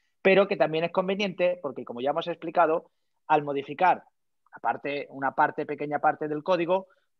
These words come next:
he podido afectar al resto sin haberme dado cuenta.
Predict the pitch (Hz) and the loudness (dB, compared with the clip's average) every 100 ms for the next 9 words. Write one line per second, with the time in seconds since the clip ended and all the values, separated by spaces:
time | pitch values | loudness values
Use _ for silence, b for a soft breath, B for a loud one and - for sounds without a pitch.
0 | - 185 185 180 180 175 165 185 175 - | -2 0 2 2 2 2 0 2 2 0
1 | 147 135 - 139 - 180 - 131 123 131 | -4 -4 -4 -6 -6 -12 -10 -10 -8 -6
2 | 123 113 107 107 101 | -4 -6 -6 -12 -14